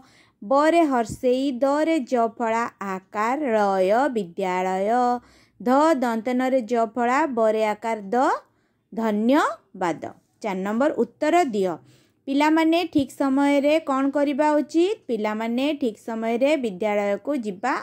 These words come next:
ଉଚିତ। କ'ଣ ଆମର ନିତ୍ୟ ଆବଶ୍ୟକ? ବ୍ୟାୟାମ ଆମର ନିତ୍ୟ ଆବଶ୍ୟକ। କାହା ପାଇଁ ନୀତି ବ୍ୟାୟାମ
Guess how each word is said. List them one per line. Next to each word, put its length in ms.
ଉଚିତ। 400
କ'ଣ 220
ଆମର 340
ନିତ୍ୟ 400
ଆବଶ୍ୟକ? 720
ବ୍ୟାୟାମ 460
ଆମର 360
ନିତ୍ୟ 400
ଆବଶ୍ୟକ। 720
କାହା 260
ପାଇଁ 340
ନୀତି 460
ବ୍ୟାୟାମ 480